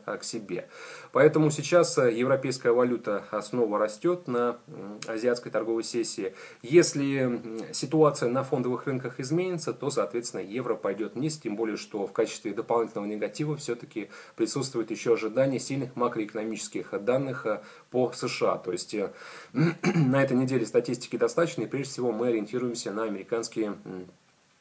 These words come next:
данные по состоянию рынка труда. То есть сначала A D P завтра уже и Non-Farm Payrolls,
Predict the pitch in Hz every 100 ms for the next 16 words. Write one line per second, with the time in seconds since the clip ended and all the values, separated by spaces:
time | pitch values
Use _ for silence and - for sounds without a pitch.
0 | _ 104 101 120 120 - 113 110 - 107
1 | 113 113 107 104 110 110 113 110 104 -
2 | 90 85 - 90 107 110 95 95 120 127
3 | 180 143 143 131 117 113 113 107 139 113
4 | 123 117 110 101 98 120 117 107 -